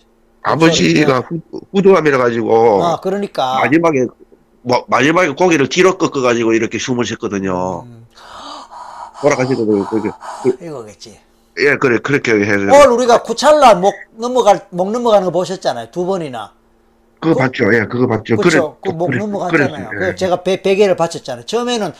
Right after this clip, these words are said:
Speaker 2: 손을 이렇게 받치고 있는데 불편하기도 하고 나도 불편하지만 구찰라도 불편하겠다
Speaker 1: 와.
Speaker 2: 싶어서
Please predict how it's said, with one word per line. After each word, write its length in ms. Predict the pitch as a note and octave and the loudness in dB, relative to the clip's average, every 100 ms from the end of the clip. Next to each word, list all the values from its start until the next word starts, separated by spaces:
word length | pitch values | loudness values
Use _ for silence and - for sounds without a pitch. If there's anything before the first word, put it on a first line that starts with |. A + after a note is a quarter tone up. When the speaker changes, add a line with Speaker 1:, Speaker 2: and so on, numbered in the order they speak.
| - - | -14 -6
Speaker 2:
손을 360 | - C4 C4+ A3+ | 2 4 4 4
이렇게 200 | G#3 F#3+ | 2 4
받치고 360 | G3 G3 F3 | 2 2 -2
있는데 180 | D#3 D#3+ | -2 -4
불편하기도 640 | A3+ A3+ A#3+ G#3+ D#3+ D#3 | -6 -4 -2 0 -2 -2
하고 580 | D3 C#3 D3+ F3 C#3 G2+ _ _ _ _ | -2 0 2 4 2 0 _ _ _ _
나도 360 | F3 G3 B3+ A#3 | -2 4 6 4
불편하지만 680 | F3+ G3+ F#3 E3+ D#3 D3+ | 2 -4 -4 -4 -6 -10
구찰라도 500 | C#3 F3 A#3+ A#3+ F#3+ | -10 -6 -4 -2 -2
불편하겠다 520 | D#3 E3+ F3+ E3+ D#3 C#3+ | -4 -6 -6 -6 -6 -8
Speaker 1:
와. 40 | |
Speaker 2:
싶어서 480 | C#3 - - C3 | -8 -10 -8 -8